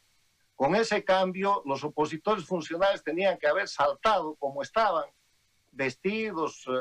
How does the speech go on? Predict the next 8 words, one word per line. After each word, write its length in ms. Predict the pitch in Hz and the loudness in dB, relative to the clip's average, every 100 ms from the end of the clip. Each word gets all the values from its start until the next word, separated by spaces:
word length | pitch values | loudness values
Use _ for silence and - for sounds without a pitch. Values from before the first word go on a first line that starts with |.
| 123 | -2
eh, 280 | 120 113 - - - | -4 -6 -8 -20 -6
eh, 380 | 127 131 131 127 | -4 -4 -4 -2
elegantes, 760 | 127 127 131 185 202 180 - | 0 0 2 2 2 0 -6
preparados 920 | - 127 120 135 165 202 196 175 147 - | -4 -4 0 2 4 2 2 -2 -8 -14
o, 160 | 143 147 | -12 -6
o 140 | 127 | -4
desnudos, 600 | 123 110 208 196 196 - _ _ _ - | -4 -2 -2 -2 -4 -6 _ _ _ -2
al 320 | 147 151 151 | 0 0 -2